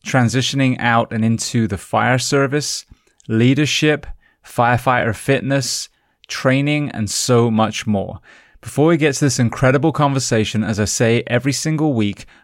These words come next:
please just take a moment, go to whichever app you listen to this on, subscribe to the show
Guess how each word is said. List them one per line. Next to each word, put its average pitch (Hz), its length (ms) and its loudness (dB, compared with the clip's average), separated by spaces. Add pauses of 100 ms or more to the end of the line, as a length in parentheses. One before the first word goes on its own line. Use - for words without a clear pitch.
(100)
please 160 420 0
just 180 180 -4
take 160 240 -2
a 160 60 -2
moment, 117 540 0
go 131 160 2
to 139 160 -6
whichever 135 520 0
app - 320 -2
you 123 60 2
listen 110 300 -2
to 107 100 -6
this 98 240 -8
on, 107 300 -2 (260)
subscribe 120 680 -2
to 143 100 -6
the 131 100 0
show 139 460 2